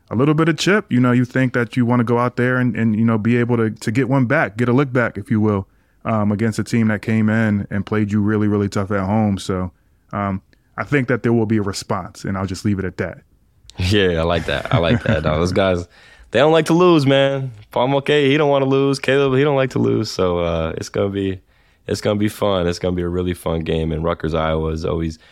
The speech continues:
Speaker 2: it's always been, like, a, a weird little rivalry, even though there, like, really isn't. There really shouldn't be one, but it's just kind of always been there. Uh, so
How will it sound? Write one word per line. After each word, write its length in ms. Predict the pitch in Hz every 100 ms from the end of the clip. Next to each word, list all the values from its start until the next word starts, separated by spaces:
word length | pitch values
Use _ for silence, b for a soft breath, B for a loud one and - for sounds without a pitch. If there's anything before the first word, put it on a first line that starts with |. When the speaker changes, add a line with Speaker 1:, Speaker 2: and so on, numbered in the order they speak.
| b b
Speaker 2:
it's 100 | -
always 160 | 196
been, 80 | 175
like, 120 | 131
a, 240 | 92 82 87 -
a 40 |
weird 420 | 82 107 123 113
little 200 | 101 104
rivalry, 480 | 92 98 92 87 90
even 160 | 92 92
though 120 | 87
there, 120 | 82
like, 160 | 80 78
really 260 | 85 98 85
isn't. 380 | 90 95 117 120
There 100 | 87
really 200 | 104 113
shouldn't 380 | - - 113 95
be 120 | 113
one, 340 | 117 123 127 117
but 220 | 87 71
it's 120 | 71
just 140 | 87 -
kind 180 | 87
of 80 | 80
always 260 | 85 85 80
been 220 | 82 85
there. 300 | 80 76 78 -
Uh, 300 | 76 73 -
so 400 | - - - -